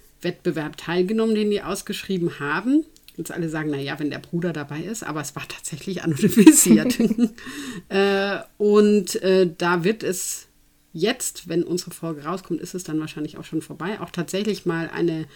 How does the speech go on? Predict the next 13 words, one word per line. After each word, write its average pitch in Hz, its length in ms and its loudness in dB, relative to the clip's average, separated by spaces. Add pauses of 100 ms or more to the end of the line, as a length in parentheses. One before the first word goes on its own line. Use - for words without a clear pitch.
(180)
Folge 233 500 -2
geben, 214 420 -2
in 165 160 0
dem 165 200 2
alle, 180 380 -2 (400)
in 175 120 -2
dem 185 160 4
die 180 100 2
Geschichten 170 380 -4
dann 151 140 -4
auch - 100 -8
vorgelesen 214 960 0
werden, 185 680 2